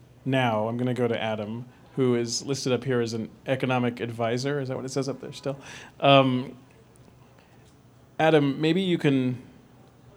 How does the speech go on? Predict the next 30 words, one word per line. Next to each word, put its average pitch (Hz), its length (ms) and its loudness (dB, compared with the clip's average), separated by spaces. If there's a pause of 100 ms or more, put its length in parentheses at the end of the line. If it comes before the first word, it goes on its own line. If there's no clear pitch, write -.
(360)
contextualize 127 720 2
this 117 220 -4
for 113 260 0
us 113 120 0
from 120 180 -4
your 123 140 2
vantage 113 480 -6
point. 98 280 -8 (400)
Uh, 117 240 4
Morgan 143 440 6
spoke 135 400 2
to 123 340 2
the 120 220 0
ability 131 460 2
to, 117 100 0
to 120 260 -8
make 131 240 0
these 127 220 -2
films, 120 380 0
to 123 60 -6
get 131 140 2
them 131 140 2
out 127 100 4
on 120 100 2
all 131 180 4
these 131 140 2
platforms 120 720 0 (300)
all 151 180 12
at 131 60 6
once, 120 440 0